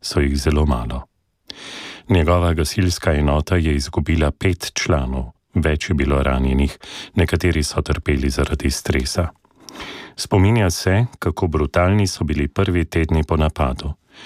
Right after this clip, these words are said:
Poleg tega, da so iskali trupla v ruševinah in hodili na pogrebe svojih kolegov, so morali opravljati še redno gasilsko službo, odgovarjati na klice ljudi, ki so videli sumljive pakete vsepovsod,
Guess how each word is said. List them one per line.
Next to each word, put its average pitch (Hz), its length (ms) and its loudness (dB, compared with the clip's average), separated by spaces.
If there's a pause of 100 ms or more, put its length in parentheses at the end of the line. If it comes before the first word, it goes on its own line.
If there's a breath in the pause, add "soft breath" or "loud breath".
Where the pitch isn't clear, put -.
(180 loud breath)
Poleg 71 300 0
tega, 76 320 0 (100)
da 69 120 -4
so - 200 -4
iskali 69 460 0
trupla 85 460 0
v 65 120 -2
ruševinah 76 680 0
in 73 80 0
hodili 76 440 0
na 71 120 2
pogrebe 76 460 0
svojih 69 420 -4 (400 loud breath)
kolegov, 80 480 2 (440 loud breath)
so - 200 0
morali 85 340 2
opravljati 76 600 0
še - 320 0
redno 78 360 2
gasilsko 76 600 -2
službo, 87 540 0 (440 loud breath)
odgovarjati 90 840 2
na 76 260 2
klice 87 380 0
ljudi, 73 340 0
ki - 140 -4
so 76 200 0
videli 76 360 0
sumljive 73 480 2
pakete 76 600 -2
vsepovsod, 80 880 0